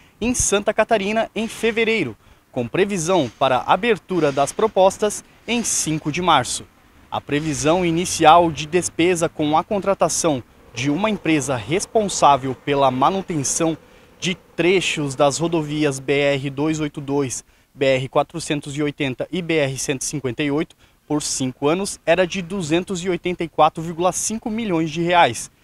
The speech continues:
De acordo com a equipe de auditoria, o custo da massa termostática para aspersão, considerado no plano do trabalho dos serviços de manutenção, foi de dezessete vírgula oitenta e oito reais por quilo.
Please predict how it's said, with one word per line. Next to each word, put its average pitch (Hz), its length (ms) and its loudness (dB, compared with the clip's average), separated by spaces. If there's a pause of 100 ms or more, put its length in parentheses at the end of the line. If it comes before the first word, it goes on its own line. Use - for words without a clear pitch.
(220)
De - 80 -4
acordo 139 380 -2
com - 80 -6
a 147 40 0
equipe 143 300 -8
de 139 80 -6
auditoria, 156 680 0
o 151 80 -8
custo - 400 -8
da 175 160 4
massa 165 400 0
termostática 175 800 -2
para 156 300 2
aspersão, 175 680 -4 (380)
considerado 139 580 4
no 147 140 -2
plano 160 420 2
do 147 140 -6
trabalho 147 540 4
dos 143 140 -8
serviços 143 440 -6
de 139 140 -4
manutenção, 180 680 -2 (380)
foi 226 320 4
de 220 120 -2
dezessete 220 600 0
vírgula 214 260 0
oitenta 214 380 0
e 233 40 0
oito 214 200 -2
reais 185 340 0
por 196 220 0
quilo. 151 340 -4